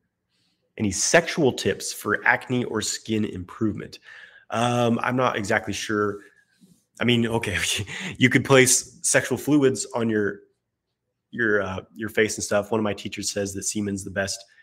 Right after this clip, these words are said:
beauty aid for a woman, <laughs> like, you know, a, a face mask, whatever. So I guess that's a sexual tip. Um, and also, you know, uh, avoiding excessive ejaculation as a man, you'll have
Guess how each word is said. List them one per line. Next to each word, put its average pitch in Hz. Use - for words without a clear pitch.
beauty 107
aid 104
for 104
a 101
woman, 127
<laughs> -
like, 107
you 131
know, 95
a, 113
a 123
face 117
mask, 101
whatever. 101
So 101
I 127
guess 131
that's 127
a 120
sexual 107
tip. -
Um, 107
and 117
also, 107
you 165
know, 101
uh, 120
avoiding 120
excessive 107
ejaculation 98
as 92
a -
man, 98
you'll 101
have 95